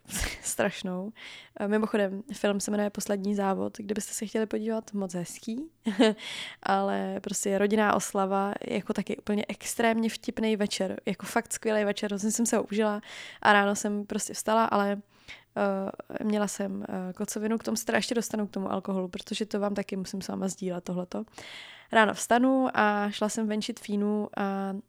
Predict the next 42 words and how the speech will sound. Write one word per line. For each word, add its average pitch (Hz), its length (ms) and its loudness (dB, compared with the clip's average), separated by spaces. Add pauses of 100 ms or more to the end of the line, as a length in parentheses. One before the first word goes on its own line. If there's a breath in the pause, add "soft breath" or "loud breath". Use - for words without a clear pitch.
(220)
eh, 190 400 -4 (120)
on 202 120 0
mi 208 100 2
na 208 60 4
něco 214 280 2
reagoval, 196 680 0 (880)
na 233 60 4
nějaký 208 280 2
storíčko. 196 720 -2 (520 loud breath)
A 214 80 0
tak 208 140 0
s-, - 200 -2
já 202 280 4
jsem, 214 160 0
jak - 220 -4
jsem 214 140 0
byla 208 100 4
v 208 60 -6
té 247 120 2
kocovině, 208 420 0
tak 208 140 -4
mi 214 60 2
to 202 80 2
jako 202 160 0
bylo 214 160 2
jedno, 202 220 2
tak 202 120 -2
jsme 202 120 -4
si 202 120 -4
prostě 202 540 -2
psali 233 460 2
a - 120 0
najednou 226 280 4
jsme 254 200 2
vlastně, 247 540 2
eh, 226 220 0
si - 180 -6
úplně 226 280 0
omylem 214 240 2
začali 220 400 -2 (100)
jako 220 280 -2
psát 208 580 -2